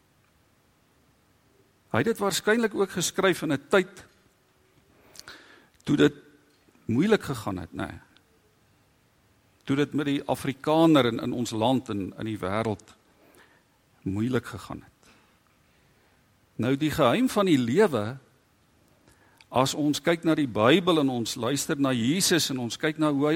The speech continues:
opgetree het, dan is die geheim van die lewe beslis nie om elke geveg en elke argument en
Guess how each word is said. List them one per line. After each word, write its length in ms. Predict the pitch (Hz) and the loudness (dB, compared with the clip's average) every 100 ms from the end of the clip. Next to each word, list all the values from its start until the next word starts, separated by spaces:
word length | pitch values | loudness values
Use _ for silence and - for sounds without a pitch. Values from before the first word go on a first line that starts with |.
| 170 | -2
opgetree 540 | 165 180 - 165 156 | -6 -8 -4 0 0
het, 100 | - - - - - - - - | -2 -12 -20 -20 -20 -20 -18 -4
dan 160 | 117 185 | 0 0
is 140 | 190 | 0
die 220 | 185 185 165 | -2 -4 -6
geheim 480 | - 156 117 214 269 | 0 2 4 4 4
van 240 | 208 185 | 4 4
die 80 | 151 | 4
lewe 380 | 120 180 202 165 | 4 4 4 0
beslis 560 | 143 139 - 214 196 | 0 -2 -2 -2 0
nie 380 | 131 151 208 202 - - _ - - - - _ | 2 4 4 2 -6 -20 _ -20 -20 -20 -20 _
om 240 | - 143 143 143 | -2 2 2 4
elke 400 | 180 220 220 185 | 4 4 2 -2
geveg 540 | 180 - - 156 - - - - _ _ _ _ _ | -4 -4 0 2 0 -10 -16 -20 _ _ _ _ _
en 140 | 113 107 139 | -4 -2 2
elke 320 | 175 190 190 | 2 2 0
argument 840 | 147 127 151 120 120 123 - - - _ _ _ _ _ _ _ - | 0 -2 -2 -2 -2 -4 -8 -16 -20 _ _ _ _ _ _ _ -8
en 160 | 113 104 | -6 -4